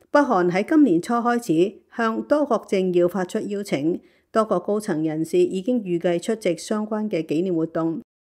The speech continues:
中共黨魁習近平係咪會對北韓回訪備受關注？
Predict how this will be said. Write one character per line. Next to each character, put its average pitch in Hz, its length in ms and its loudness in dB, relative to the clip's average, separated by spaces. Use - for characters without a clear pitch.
中 359 140 4
共 269 180 4
黨 185 220 -2
魁 285 180 2
習 214 220 -4
近 175 180 0
平 170 260 0
係 - 180 -6
咪 190 180 0
會 175 180 0
對 196 300 2
北 220 140 -6
韓 160 440 -4
回 160 200 0
訪 156 320 -4
備 160 180 -2
受 147 140 -4
關 185 200 -4
注？ 175 120 -2